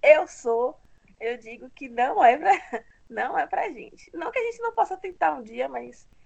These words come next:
eu tenho cem por cento de certeza que antes de conseguir, a gente vai se lascar na risada. Mas, assim, tem coisas que pra mim, pelo menos, tem que ser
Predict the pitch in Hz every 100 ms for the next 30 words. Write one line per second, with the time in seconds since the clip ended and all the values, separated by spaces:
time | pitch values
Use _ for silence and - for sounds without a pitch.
0 | _ - - 240 254 - - - 453 508
1 | 466 359 302 285 302 262 240 226 240 262
2 | - - _ _ - - 320 - _ _
3 | - - 392 427 359 349 285 226 - -
4 | - 339 320 330 254 214 247 262 254 262
5 | 254 - 320 320 - - 294 339 262 214
6 | 214 254 330 - _ - - 233 220 220
7 | 226 240 240 214 - - 233 247 - 247
8 | - 277 277 247 262 - 285 302 302 254
9 | 269 294 277 262 240 254 269 - 269 269
10 | - 247 240 240 220